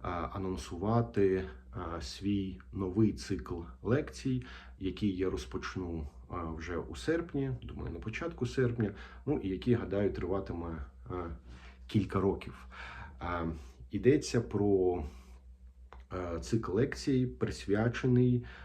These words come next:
а, одному з головних творів, а, європейської та німецької, а, філософської традиції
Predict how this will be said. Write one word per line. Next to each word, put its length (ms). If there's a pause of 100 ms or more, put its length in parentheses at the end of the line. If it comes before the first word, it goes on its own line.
(180)
а, 140
одному 540
з 460 (540)
головних 460
творів, 600 (380)
а, 280 (440)
європейської 1000 (260)
та 440 (240)
німецької, 720 (440)
а, 60 (720)
філософської 680
традиції 800